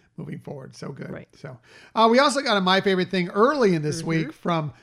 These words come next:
Speaker 1: Charles, who you may have heard last week's
Speaker 2: Who?
Speaker 1: show.
Speaker 2: <laughs>
Speaker 1: Yeah.
Speaker 2: I'm just kidding.
Speaker 1: And the rest. Uh, <laughs> you know,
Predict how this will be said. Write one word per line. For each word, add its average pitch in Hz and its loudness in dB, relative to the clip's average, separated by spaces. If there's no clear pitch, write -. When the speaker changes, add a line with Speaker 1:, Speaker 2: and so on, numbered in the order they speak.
Speaker 1:
Charles, 208 -2
who 156 -6
you 160 -6
may 170 -2
have 170 -2
heard 254 2
last 202 -2
week's 185 0
Speaker 2:
Who? 233 0
Speaker 1:
show. 180 -2
Speaker 2:
<laughs> - -8
Speaker 1:
Yeah. 175 0
Speaker 2:
I'm 143 -16
just - -18
kidding. - -14
Speaker 1:
And 190 -2
the 190 -2
rest. - -10
Uh, 208 6
<laughs> - 6
you 175 6
know, 233 6